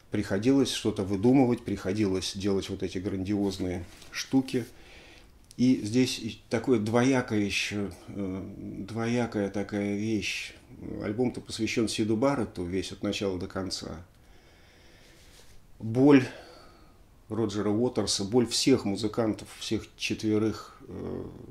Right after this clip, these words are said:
из-за утраты блестящего Сида, блестящего творца, гения, который дал толчок, дал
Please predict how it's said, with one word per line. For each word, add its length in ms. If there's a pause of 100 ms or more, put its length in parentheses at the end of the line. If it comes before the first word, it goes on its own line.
(960)
из-за 300
утраты 720 (320)
блестящего 1040
Сида, 420
блестящего 1160 (1300)
творца, 600
гения, 520
который 400
дал 480 (300)
толчок, 640
дал 360